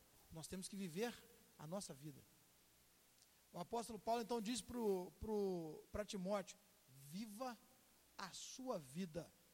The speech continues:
Não se preocupe com a vida dos outros. Não se preocupe com o sucesso do outro. Pelo contrário, ore a Deus, pedindo a Deus que dê sabedoria para que ele, que, aquele que está lá em cima, ele continue firme e não caia.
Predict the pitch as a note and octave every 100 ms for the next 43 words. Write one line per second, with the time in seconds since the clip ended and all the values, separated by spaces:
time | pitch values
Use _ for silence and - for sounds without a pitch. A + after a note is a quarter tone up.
0 | - - - - - - - - - E3
1 | F3+ A#3 D#4 - C#4+ A#3 A#3+ F3+ - C4+
2 | - B3+ B3+ A#3+ D#3+ G#3+ A#3 G#3 D#3 F#3
3 | F3 C#3 - - F#3 C4 - - A3+ -
4 | B3+ - B3+ - G3 A3+ A3 G3 G3+ C#4
5 | D#4+ E4 B3+ C#4 C#4 D3 - - - -
6 | - - - - - G3+ B3+ D4 A3 A3+
7 | A#3+ A3 G3 A3+ F#3+ G#3+ - G3 G#3+ A3+
8 | G#3 G#3 G3 G#3+ G3+ G#3+ - G#3+ G#3+ -
9 | G#3+ - F3 A#3 C4 C4 G#3 A3 G#3 C4
10 | D4 - C4+ D4+ E3+ - - - - -
11 | - F3+ G#3+ G3 A3 A#3 F3 G#3 A#3 B3
12 | B3+ G3+ F3+ -